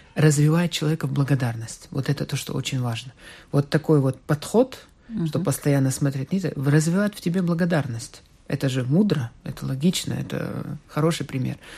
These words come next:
Speaker 1: Поэтому не стоит жить такой: "Они живут так плохо, а я не хочу так плохо жить, я хочу жить хорошо", говорят.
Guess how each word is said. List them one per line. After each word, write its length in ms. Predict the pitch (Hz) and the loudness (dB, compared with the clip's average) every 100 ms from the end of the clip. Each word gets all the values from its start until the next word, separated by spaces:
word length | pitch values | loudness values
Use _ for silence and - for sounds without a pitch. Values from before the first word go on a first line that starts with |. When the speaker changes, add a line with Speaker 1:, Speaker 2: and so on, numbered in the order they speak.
| - - | -20 4
Speaker 1:
Поэтому 680 | 147 151 156 151 147 139 - | 4 6 4 6 6 4 0
не 280 | 135 151 | 2 4
стоит 380 | 147 - 156 127 | 2 4 4 4
жить 200 | 127 127 | 0 -2
такой: 360 | - 143 147 143 - - - | -2 0 0 0 -6 -20 -4
"Они 260 | 156 156 156 | 2 4 4
живут 420 | 143 156 202 208 | 4 4 2 2
так 180 | - - | -2 0
плохо, 340 | 147 127 - | -2 -2 0
а 60 | 160 | 4
я 120 | 165 | 6
не 120 | 170 | 6
хочу 280 | 175 160 147 | 2 0 -2
так 160 | 127 | -2
плохо 340 | - 123 123 127 | -6 -6 -4 -6
жить, 220 | 127 - | -6 0
я 100 | 143 | 0
хочу 280 | - 143 135 | 0 -4 -2
жить 200 | 139 143 | 0 -2
хорошо", 500 | - 143 - 104 - - - - | -4 -4 -4 -6 -8 -14 -16 -4
говорят. 380 | 135 123 120 | -2 0 -2